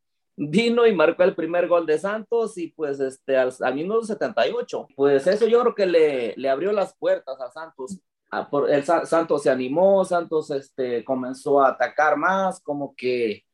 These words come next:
Speaker 2: pues dijo, "Sí podemos", ¿no? Y pues al final de cuentas Leo Suárez, este,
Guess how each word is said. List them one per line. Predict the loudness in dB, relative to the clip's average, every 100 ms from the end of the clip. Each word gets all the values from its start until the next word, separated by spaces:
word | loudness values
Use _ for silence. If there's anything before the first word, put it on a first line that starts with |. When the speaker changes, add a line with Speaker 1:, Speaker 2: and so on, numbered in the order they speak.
| _ _ 2
Speaker 2:
pues | 2
dijo, | 2 2 0
"Sí | 0
podemos", | 2 4 4 2 2
¿no? | 0 -4 _ -8
Y | -6
pues | 2 4
al | 4
final | 2 0 0
de | -2
cuentas | 2 0 2 0
Leo | 2 -2 -4
Suárez, | -2 -2 -4 -8
este, | -14 -16 _ -6 -2 -2 -6